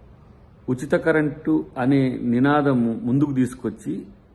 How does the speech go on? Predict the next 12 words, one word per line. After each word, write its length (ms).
రైతులకు 520
నాణ్యమైన 540
కరెంటు 420
ఇవ్వకుండా 480
మొత్తం 560
ఇరవై 440
ఆరు 260
వేల 200
కోట్ల 400
పైచిలకు 600
ఈరోజు 360
పీపీఏలకు 840